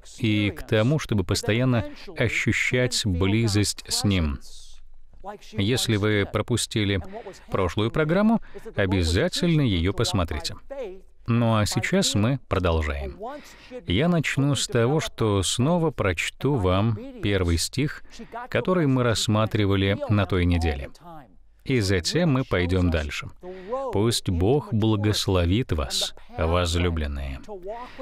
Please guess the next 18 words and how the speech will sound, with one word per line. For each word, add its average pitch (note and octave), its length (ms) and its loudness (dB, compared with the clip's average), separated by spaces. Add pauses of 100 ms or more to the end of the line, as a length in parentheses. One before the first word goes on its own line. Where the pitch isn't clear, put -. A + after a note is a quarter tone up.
(140)
Однажды D#3 600 2
я C#3+ 300 4
проповедовал C3+ 840 2 (240)
тринадцать C3+ 800 0
проповедей B2 800 2
в G#2 140 4
один G2+ 280 4
день D3+ 260 2 (260)
по F#2 60 2
этой E2+ 260 2
книге, D#3 360 2 (580)
и, E2+ 260 2
может, D#3+ 380 2
вам A#2 200 2
кажется, D3+ 540 0
что - 220 -2
я B2 200 2
устал, D3 540 0